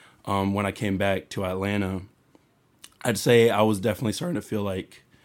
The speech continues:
that, uh, lack of, like, stability in my life, where I was just, like, realizing, like, the only, the only place I really was, like, sure, the only thing I was really sure of was, like, just my parents and my sister, that I knew that I'd, I'd have them.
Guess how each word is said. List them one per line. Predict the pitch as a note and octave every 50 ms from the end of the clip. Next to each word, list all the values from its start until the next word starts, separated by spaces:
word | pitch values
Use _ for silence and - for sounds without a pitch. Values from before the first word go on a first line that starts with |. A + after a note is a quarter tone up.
| _ - - - _ _ -
that, | G2+ G#2 G2+ G2+ G2 E2
uh, | G2+ G2+ G2
lack | F#2+ G2 G2+ F#2+ G2 - G2+
of, | G2 F#2
like, | F#2 F#2 F#2 -
stability | - - G2+ F2 F2 F#2+ G2+ G#2+ G#2 G2+ A2 A2
in | A2 G#2+ G#2+ A2
my | A2 A2
life, | A2+ A2+ A2 A2 G#2+ -
where | - G2+ G2+
I | G2
was | G2 G2 F#2 E2
just, | G2+ G2+ F#2+ - -
like, | G2+ F#2+ F#2 F2+ - - - _ _ _ _ _ _ _ _ _ _ _ _ _
realizing, | D3+ G3 G3+ A#2 A2+ G#2+ G#2+ G#2+ G#2 G#2+ G#2+ G#2
like, | G2+ G2+ G2+ G2
the | G2 G2
only, | F#2+ F#2+ G2 G#2 G#2 G2+ G2+ G2+ G2+ G2 F#2+ F#2+ -
the | - G2+ G2+
only | G2+ G2 F#2+
place | F2+ - - G2 F#2+ -
I | A2 G2
really | F#2+ F#2+ G2 G2 F#2+ F#2+
was, | F#2+ F#2 F#2+ F#2 E2+ E2
like, | F#2+ F#2 F2+ -
sure, | - - - A2 G2+ G2+ F#2+
the | - G2+
only | G2 G#2 G#2 G2
thing | - G2+
I | G2+
was | G2 F#2
really | G2 G2 F#2+
sure | F#2 - - G#2 G2+
of | F#2+ F2+
was, | F#2+ F2+
like, | F#2 F#2 F2+ - - G#2+
just | G2 F#2 F#2
my | G2 G2 -
parents | - - F#2 F#2 F2 -
and | - F#2+
my | F#2 -
sister, | - - F#2 - - - F2
that | F2 E2
I | -
knew | F#2 F#2+ F#2 F#2
that | F#2 G2 - - -
I'd, | - F#2+
I'd | F#2+
have | F#2 F#2+ F#2 F2+ F2+
them. | F#2+ F#2+ F#2+ G2 F#2+ F#2 F#2